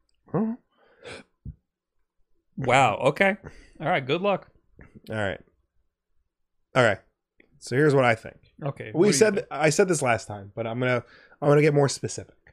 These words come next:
Speaker 2: Okay.
Speaker 1: Later this year,
Speaker 2: Mm-hmm.
Speaker 1: later this year, Nintendo is going to unveil,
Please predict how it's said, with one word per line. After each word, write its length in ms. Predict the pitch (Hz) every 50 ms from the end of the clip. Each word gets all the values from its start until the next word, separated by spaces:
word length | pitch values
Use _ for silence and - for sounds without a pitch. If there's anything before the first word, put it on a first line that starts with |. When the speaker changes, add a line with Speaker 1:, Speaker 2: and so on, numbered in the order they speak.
| _ _ -
Speaker 2:
Okay. 200 | 147 - - 175 - _ _ _ _ _ _ _ _ _ _ _ _ _ _ _ _ _ _ _ _ _ _ _ _ _ _ _ -
Speaker 1:
Later 520 | 220 175 127 135 151 170 185 190 202 202 190
this 260 | 190 180 - - -
year, 300 | 156 135 113 101 - - _ _ _ _ _ -
Speaker 2:
Mm-hmm. 200 | 160 139 - 131 131 _ _ _ _ _ -
Speaker 1:
later 340 | - 135 143 143 147 147 139
this 240 | 135 135 - - -
year, 260 | 117 78 73 87 - _ _ _ _ _ _ _ -
Nintendo 560 | 120 120 120 - 156 160 165 175 170 170 170
is 100 | 165 147
going 240 | - 160 156 151 151 139
to 200 | - 147 147 131
unveil, 840 | 143 139 135 131 123 123 135 165 170 151 127 117 113 110 113 104